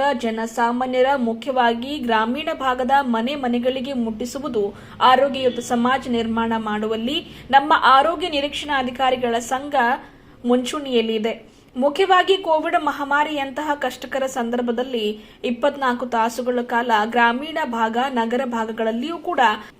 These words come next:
ಆರೋಗ್ಯ ಇಲಾಖೆ ಎಲ್ಲಾ ಸಿಬ್ಬಂದಿ ವರ್ಗದವರು ಸೇವೆ ನೀಡಿದ್ದಾರೆ. ನಾವುಗಳು ಬರೀ ನಮ್ಮ ಸರ್ಕಾರಿ ಅಧಿಕಾರಿಗಳ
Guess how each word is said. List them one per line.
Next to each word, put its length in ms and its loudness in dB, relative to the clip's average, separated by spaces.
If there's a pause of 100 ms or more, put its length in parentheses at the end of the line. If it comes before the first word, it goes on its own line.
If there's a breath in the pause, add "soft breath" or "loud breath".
ಆರೋಗ್ಯ 400 4
ಇಲಾಖೆ 460 -2
ಎಲ್ಲಾ 380 0
ಸಿಬ್ಬಂದಿ 460 -2
ವರ್ಗದವರು 640 -2
ಸೇವೆ 380 -6
ನೀಡಿದ್ದಾರೆ. 520 -4 (420 loud breath)
ನಾವುಗಳು 480 4
ಬರೀ 220 2
ನಮ್ಮ 200 -4
ಸರ್ಕಾರಿ 540 0
ಅಧಿಕಾರಿಗಳ 560 0